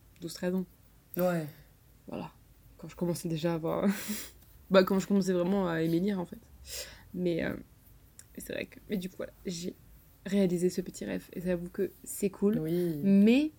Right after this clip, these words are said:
Speaker 1: mais, mais on a quand même d'autres rêves pour le futur, n'est-ce pas ?
Speaker 2: Oui.
Speaker 1: Et, euh, qu'est-ce que tu,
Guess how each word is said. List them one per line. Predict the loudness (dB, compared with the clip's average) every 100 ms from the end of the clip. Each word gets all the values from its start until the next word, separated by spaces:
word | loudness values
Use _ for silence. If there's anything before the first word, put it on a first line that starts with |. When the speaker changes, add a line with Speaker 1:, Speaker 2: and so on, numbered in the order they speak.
| -16 -10
Speaker 1:
mais, | -4 -4 -4 -8
mais | -4 -4 -4 -4
on | -4
a | 0
quand | 2
même | 2 2
d'autres | 2 0 0 4
rêves | 4 2 -4
pour | -2
le | -2
futur, | -4 -14 -2 0 2 0 -2 -12 -20 -20 -20 -20 -4
n'est-ce | -2 -2
pas ? | -2 0 0 0
Speaker 2:
Oui. | 0 2 2 2 -2 -6 -14 -20 -20 -20 -20 -6 4
Speaker 1:
Et, | 6 6
euh, | 4 -2 -4 -8 -12 -16 -20 -20 -20 -20 -20 -20 -20 -20 -20 -20 -20 -20 -10
qu'est-ce | -6 -2
que | -4
tu, | -4